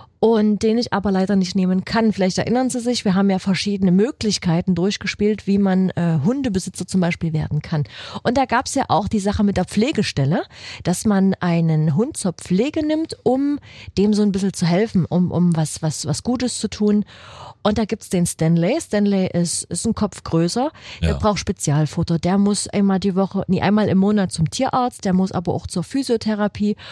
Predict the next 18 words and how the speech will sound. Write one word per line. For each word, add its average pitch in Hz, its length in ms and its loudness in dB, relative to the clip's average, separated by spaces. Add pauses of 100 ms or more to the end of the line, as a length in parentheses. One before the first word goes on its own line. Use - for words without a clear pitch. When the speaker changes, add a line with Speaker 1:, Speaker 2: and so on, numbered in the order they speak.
(380)
Speaker 1:
Und 180 480 2 (120)
die, 156 360 -4 (280)
ähm, 143 460 0 (220)
das, 143 160 -2
das - 160 -10
Tierheim 254 360 0
bezahlt 294 400 -2
das 277 140 -2
alles 143 460 -2 (240)
in 190 120 2
einer 156 120 2 (100)
Speaker 2:
Ach 185 60 2
so, 190 60 -2
Speaker 1:
Pflegestelle. 175 520 0
Speaker 2:
okay. 165 80 2
Speaker 1:
Ja, 170 80 2
das - 160 -4
heißt, 208 220 0